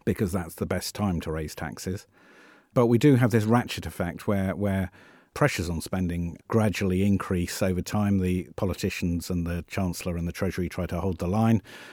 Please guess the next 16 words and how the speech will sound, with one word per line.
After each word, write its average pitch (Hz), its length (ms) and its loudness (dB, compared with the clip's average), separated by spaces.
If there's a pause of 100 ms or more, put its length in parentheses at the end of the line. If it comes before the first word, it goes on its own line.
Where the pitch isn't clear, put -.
(140)
and 107 160 2
then 104 100 4
every 101 200 2
so 98 220 2
often 92 360 0
they 92 100 0
need 92 300 0
to 87 320 -2 (420)
relax 95 460 -2
the 92 80 -4
waistband 90 580 -2
and, 90 240 -2
and 92 200 -4
raise 85 260 -4
taxes. - 560 -8 (120)
And, 90 300 -4